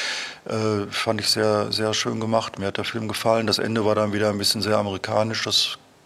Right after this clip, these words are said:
kommt bei Lem so auch nicht vor, dass sie dann am Ende dann irgendwie glücklich sind, wo auch immer. Aber, ähm, ich fand den Film schön.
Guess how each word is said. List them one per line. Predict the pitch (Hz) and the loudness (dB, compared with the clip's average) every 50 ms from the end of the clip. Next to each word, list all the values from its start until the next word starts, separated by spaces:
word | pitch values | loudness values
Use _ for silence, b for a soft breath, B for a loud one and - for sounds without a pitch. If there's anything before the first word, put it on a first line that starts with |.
| - - | -8 -4
kommt | - 110 107 101 | -4 -4 -2 -2
bei | - 107 | -2 0
Lem | 101 101 107 110 107 | 0 0 0 0 0
so | 104 104 101 | 0 0 2
auch | 104 104 - | 0 0 -2
nicht | 120 107 - | -4 -6 -4
vor, | - - 113 110 104 | -2 2 2 2 2
dass | 104 - | 2 0
sie | - 107 101 107 | 0 -2 -4 -4
dann | 101 104 101 | -2 -2 -2
am | 101 - | -2 -2
Ende | 107 107 110 107 | -2 -2 -2 -2
dann | 110 104 107 | -2 -2 -2
irgendwie | 104 101 95 104 101 | -4 -6 -6 -6 -6
glücklich | 101 104 107 - - 110 - | -4 -4 -4 -2 0 2 2
sind, | - 113 104 101 - | 2 2 0 -2 -2
wo | 107 101 | 0 0
auch | 101 - | 0 -2
immer. | 104 104 113 117 120 117 - B B B B B B B B B B B | -2 -2 0 2 2 2 2 B B B B B B B B B B B
Aber, | - - 107 104 110 107 107 107 110 - - | 2 2 4 4 4 4 4 4 4 2 2
ähm, | 107 107 104 104 104 101 101 98 107 - | 2 0 0 0 -2 -2 -4 -6 -4 -4
ich | - - - | -4 -2 -2
fand | 127 117 - | -2 -2 -2
den | 113 | -2
Film | - 123 127 120 | -2 -4 -4 -4
schön. | - 131 117 110 | -4 -6 -6 -8